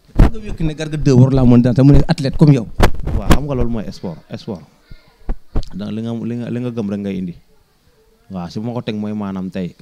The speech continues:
Speaker 2: kaw ma ne man war na maa mun a daan te waruma daan. Te du ma wax, dafa ma fu leer laa ko teg.
Speaker 1: Kon yow ñi nga doon daan, kon mënoo leen?
Speaker 2: Non, si ñooñ tamit waru-, ñooñ tamit li ma, fi li ma gëm nii rek loolu lañ gëm,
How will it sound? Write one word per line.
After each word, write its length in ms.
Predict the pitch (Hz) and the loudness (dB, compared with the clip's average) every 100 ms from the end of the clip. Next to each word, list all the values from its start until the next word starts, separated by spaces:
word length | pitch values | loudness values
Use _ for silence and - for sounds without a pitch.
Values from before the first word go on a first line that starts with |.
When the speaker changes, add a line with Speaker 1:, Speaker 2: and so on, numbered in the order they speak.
| - | -10
Speaker 2:
kaw 120 | 113 | -8
ma 160 | 113 104 | -8 -8
ne 120 | 98 | -8
man 140 | 92 | -8
war 120 | 90 95 | -8 -8
na 80 | 101 | -8
maa 140 | 95 | -8
mun 140 | 92 | -8
a 20 | 90 | -8
daan 200 | 92 95 | -10 -10
te 60 | |
waruma 300 | 92 92 87 | -8 -8 -10
daan. 160 | 85 82 - - - - _ - - - - | -12 -16 -18 -16 -16 -18 _ -16 -16 -14 -6
Te 120 | 92 | -6
du 80 | 92 | -4
ma 160 | 98 | -6
wax, 80 | 92 | -6
dafa 160 | 95 98 | -8 -12
ma 160 | 101 95 | -12 -12
fu 160 | - | -10
leer 160 | 101 101 | -10 -10
laa 160 | 92 | -12
ko 80 | 85 | -12
teg. 160 | 87 - _ | -14 -16 _
Speaker 1:
Kon 120 | 165 | -20
yow 80 | 185 - | 0 2
ñi 80 | - | 2
nga 100 | 226 | -4
doon 160 | 208 | -6
daan, 180 | 165 107 - - - - - - | -6 -8 -12 -20 -20 -18 -20 -18
kon 120 | - | -16
mënoo 240 | 131 156 180 | -14 -12 -10
leen? 100 | 196 - - - - - - - _ _ _ - | -10 -12 -14 -12 -10 -10 -10 -18 _ _ _ -10
Speaker 2:
Non, 240 | 127 104 | -6 -6
si 280 | - 151 165 | -4 -4 -2
ñooñ 220 | 120 120 | -2 -4
tamit 260 | 120 107 95 | -4 -6 -6
waru-, 280 | 98 107 113 | -6 -6 -6
ñooñ 280 | 110 113 120 | -8 -8 -6
tamit 200 | 107 95 | -6 -6
li 80 | |
ma, 140 | 110 104 | -6 -6
fi 120 | 120 | -4
li 100 | 117 | -2
ma 120 | 120 | -2
gëm 160 | 113 110 | 0 2
nii 100 | 104 | 2
rek 100 | 101 | 0
loolu 160 | 101 104 | -2 -4
lañ 120 | 107 | -6
gëm, 140 | 107 | -8